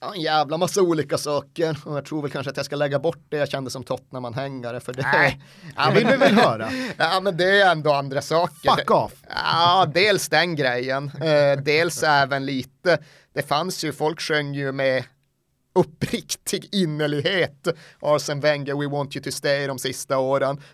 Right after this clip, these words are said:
Speaker 1: För då fanns ju den här övertygelsen om att han faktiskt håller dem tillbaka.
Speaker 2: Och det var ju så jävla ovärdigt
Speaker 1: Ja.
Speaker 2: som liksom slutpunkt på hans tjugo år där,
Speaker 1: Och det
Speaker 2: drygt.
Speaker 1: blir ju någonstans liksom sammanfattningen. Det är ju sagt väldigt många gånger det där om att, ja, hans första tio år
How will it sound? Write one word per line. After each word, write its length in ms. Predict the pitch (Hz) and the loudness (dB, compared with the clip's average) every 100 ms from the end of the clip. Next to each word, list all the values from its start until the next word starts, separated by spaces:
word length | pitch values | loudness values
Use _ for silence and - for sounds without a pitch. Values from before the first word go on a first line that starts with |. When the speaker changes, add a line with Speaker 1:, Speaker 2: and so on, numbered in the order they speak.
| - | -4
Speaker 1:
För 80 | |
då 80 | 147 | -2
fanns 320 | 147 147 143 | 0 -2 -2
ju 40 | 151 | -2
den 80 | 139 | 0
här 80 | |
övertygelsen 600 | 135 123 131 131 117 120 | 0 -2 -6 -8 -8 -6
om 60 | 123 | -6
att 120 | 117 | -6
han 120 | 131 | -8
faktiskt 360 | 127 123 - - | -8 -10 -10 -8
håller 340 | 135 131 135 | -6 -4 -6
dem 120 | 120 120 | -8 -8
tillbaka. 680 | 131 165 185 - _ - 208 | -2 2 2 0 _ 0 4
Speaker 2:
Och 80 | |
det 80 | 185 | 4
var 220 | 175 190 | 4 6
ju 100 | 190 | 4
så 160 | 180 170 | 4 0
jävla 420 | 160 170 139 147 | 2 2 2 0
ovärdigt 760 | 175 151 139 180 170 113 110 - | 0 0 0 2 0 -2 -8 -6
Speaker 1:
Ja. 60 | |
Speaker 2:
som 460 | 117 120 160 147 147 | -4 2 2 2 0
liksom 640 | 135 131 - 127 120 117 | -2 -4 -4 -4 -4 -6
slutpunkt 1800 | - - - 147 143 107 _ - - - _ _ - 180 160 117 - - | -8 -8 -2 0 0 -4 _ -14 -12 -12 _ _ -2 0 0 -2 -8 -18
på 340 | - 156 151 135 | -10 -8 -4 -4
hans 300 | 120 113 - | -4 -4 -6
tjugo 400 | - 139 110 113 | -6 -6 -4 -6
år 140 | 110 | -6
där, 280 | 123 117 92 _ - | -6 -8 -10 _ -8
Speaker 1:
Och 100 | 160 | -4
det 60 | |
Speaker 2:
drygt. 220 | 175 190 156 | 0 2 2
Speaker 1:
blir 200 | 156 180 | 0 0
ju 120 | 202 | 0
någonstans 680 | 180 139 123 - 127 120 - | 0 0 -2 -4 -4 -4 -8
liksom 240 | 127 131 | -8 -6
sammanfattningen. 1200 | 120 139 120 123 - 160 _ - 127 117 117 131 135 | -4 -4 -4 -4 -2 -2 _ -14 -12 -8 -8 -10 -10
Det 140 | 135 | -4
är 180 | 135 131 | 0 0
ju 120 | 131 | -2
sagt 320 | 120 135 - - | -2 -4 -4 -2
väldigt 340 | 123 120 110 | -2 -2 -8
många 220 | 127 123 | -8 -6
gånger 400 | 123 127 120 151 | -4 -4 -4 -2
det 80 | 143 | -2
där 340 | 120 110 110 | -2 -4 -6
om 100 | 110 | -10
att, 80 | 113 - | -12 -6
ja, 160 | 120 | -4
hans 180 | 113 120 | -4 -6
första 320 | 117 - - | -10 -10 -10
tio 320 | - 120 113 | -10 -10 -8
år 240 | 110 113 | -6 -6